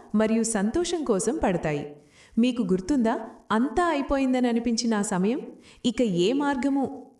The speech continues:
మిగలలేదని అనిపించినప్పుడు, జీవితం ఇలాగే ఉంటుందని అనిపించినప్పుడు, అప్పుడే మీరొక అదృశ్య పరీక్షలో ఉన్నారు మరియు మీరు పాసయ్యారు. ఇప్పుడు వినండి, యూనివర్స్ చెప్తోంది,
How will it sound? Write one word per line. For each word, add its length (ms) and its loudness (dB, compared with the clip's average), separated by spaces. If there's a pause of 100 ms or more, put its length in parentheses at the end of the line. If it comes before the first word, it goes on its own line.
(140)
మిగలలేదని 760 2
అనిపించినప్పుడు, 760 0 (440)
జీవితం 480 2
ఇలాగే 380 2
ఉంటుందని 440 2
అనిపించినప్పుడు, 680 0 (480)
అప్పుడే 680 0
మీరొక 360 2
అదృశ్య 720 0 (640)
పరీక్షలో 500 2
ఉన్నారు 340 0 (400)
మరియు 280 2
మీరు 220 2
పాసయ్యారు. 640 -2 (420)
ఇప్పుడు 280 2
వినండి, 560 0 (160)
యూనివర్స్ 580 2
చెప్తోంది, 420 -2